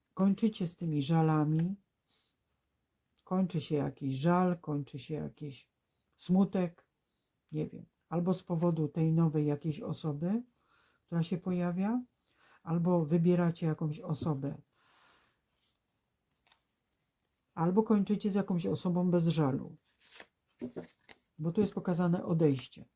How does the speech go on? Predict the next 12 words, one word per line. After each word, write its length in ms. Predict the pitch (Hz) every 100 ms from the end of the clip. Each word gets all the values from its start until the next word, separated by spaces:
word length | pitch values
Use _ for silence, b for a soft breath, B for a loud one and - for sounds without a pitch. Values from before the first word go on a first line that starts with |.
| _ _ -
Z 160 | 139
zewnątrz 640 | - 190 190 196 220 220 175
jest 260 | 170 170
odejście, 680 | - 165 170 151 - - -
albo 300 | 156 165 175
ta 340 | 170 165 160
osoba 440 | - 151 170 151 156
odchodzi, 520 | - - 165 156 185
albo 300 | 175 170 165
wy 160 | 160 170
odchodzicie 580 | 160 - 156 160 -
gdzieś. 440 | 143 - - -